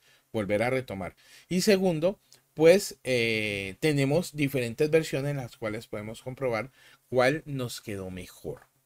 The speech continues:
¿Ok? Entonces, vamos a este es el proceso de entrenamiento. Se tardó en total tres horas para estos cuatro mil pasos. Primero tarda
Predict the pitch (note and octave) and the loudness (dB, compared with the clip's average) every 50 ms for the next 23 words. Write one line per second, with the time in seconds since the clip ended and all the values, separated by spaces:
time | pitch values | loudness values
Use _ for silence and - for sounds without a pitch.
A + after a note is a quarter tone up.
0 | _ _ _ _ _ - - - - D3+ F3 G3+ - - - - - - _ - | _ _ _ _ _ -20 -12 -2 0 0 0 0 -4 -12 -20 -20 -20 -20 _ -8
1 | D#3 D3 C#3+ G3+ G3+ G3+ G3 - B3 B3+ - - - _ _ _ _ - - - | -6 0 2 4 4 4 4 4 2 2 2 -2 -8 _ _ _ _ -20 -20 -20
2 | - _ E3+ D#3 D3 D3+ D3+ D#3+ F3+ G3 G3 - - - _ - D#3 E3 F3 G3+ | -14 _ -4 0 0 0 2 2 0 -2 -2 -4 -8 -12 _ -6 -2 0 0 -2
3 | G#3 - _ _ _ _ _ _ _ _ _ _ _ _ _ _ _ - - - | -2 -6 _ _ _ _ _ _ _ _ _ _ _ _ _ _ _ -20 -16 -8
4 | F2+ D3+ D#3 C#3+ E3 F#3+ F#3 A3+ G3 E3 C#3 B2 C3+ C#3 C3 F3 F#3 - E3+ D#3 | -4 -2 -2 0 0 2 2 2 2 2 0 0 -2 -4 -4 -4 -2 -2 0 0
5 | C#3+ B2 A2+ A2+ A2 A#2 - F#3+ G#3+ - - - - - - - - - C#3+ C#3 | 0 0 -2 -4 -4 -2 -2 -4 -4 -4 -10 -20 -20 -20 -14 -2 4 4 4 4
6 | - C3+ B2 A2+ A2 G#2+ B2 B2 B2 C3 - D#3+ D3+ - D#3 D#3+ E3 - - _ | 4 0 0 0 -2 -4 -4 -4 -4 0 0 -2 2 4 4 2 2 2 -4 _
7 | - E3 D#3 D#3 E3 D#3+ - - D#3+ C#3+ C#3+ G3+ C4+ - - - _ _ _ _ | 4 6 6 6 4 2 2 2 2 2 2 0 -2 -6 -12 -18 _ _ _ _
8 | _ _ B2 B2 A#2 G#2+ G2+ G2+ G2 - - - C#3+ C#3 - - - - C#3 B2+ | _ _ -2 -2 0 0 -2 -2 -4 -6 -6 -4 -4 -4 -6 -10 -6 -6 -6 -4
9 | B2+ G#2 G#2 G#2+ G#2+ A#2 - C3 C3+ C#3 E3+ - - C#3 B2 A2+ A2+ A2+ B2+ C#3 | -4 -8 -10 -10 -10 -6 -4 -4 -4 -4 -6 -10 -10 -8 -6 -6 -4 -4 -4 -4
10 | - D3 C#3+ C3+ B2 A2+ F2 | -2 -2 -2 -2 -4 -6 -8